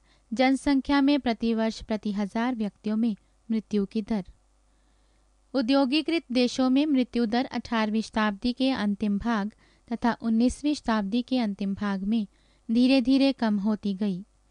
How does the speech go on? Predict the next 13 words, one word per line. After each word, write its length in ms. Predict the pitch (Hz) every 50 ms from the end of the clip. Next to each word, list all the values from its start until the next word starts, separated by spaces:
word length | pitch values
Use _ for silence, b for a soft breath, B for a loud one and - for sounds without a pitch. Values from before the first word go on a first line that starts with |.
| _ _ _ _ _ _ _ _ _
विकसित 440 | 240 233 277 - - - 302 285 240
देशों 340 | 233 269 269 240 - 277 277
में 160 | 262 277 311
संक्रामक 760 | 311 - 277 254 240 - - 233 233 220 226 220 233 220 -
रोगों 340 | 226 214 214 214 196 226 254
से 200 | 254 - - 277
होने 320 | 262 208 226 214 202 208 208
वाली 300 | 202 208 202 202 208 208
मृत्यु 400 | 202 202 202 - _ 208 202 190
दर 280 | - 240 233 196 196
बहुत 340 | 185 190 202 190 196 214 -
कम 280 | _ - 226 214 196 185
है 240 | 175 196 190 185